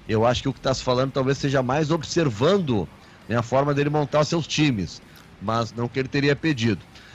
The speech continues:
Falou a verdade, João Patrício? É mentira? O, o que que tu acha aí, Edu? O cara pediu ou não pediu?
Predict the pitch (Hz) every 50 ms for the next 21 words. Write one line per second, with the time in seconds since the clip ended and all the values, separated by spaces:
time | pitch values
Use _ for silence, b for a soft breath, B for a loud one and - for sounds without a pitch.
0 | B B B - 131 147 175 185 156 165 151 139 190 208 196 147 156 170 156 147
1 | 147 131 - - 180 208 190 - 170 160 156 147 135 120 107 - - 170 226 240
2 | 240 233 214 208 196 185 175 156 135 131 120 117 117 123 127 127 131 131 131 123
3 | 113 113 156 170 165 - 180 180 180 - - 180 165 180 165 135 113 120 110 98
4 | - - 151 160 156 - - 143 113 110 147 214 240 233 220 208 180 185 151 127
5 | 131 117 92 -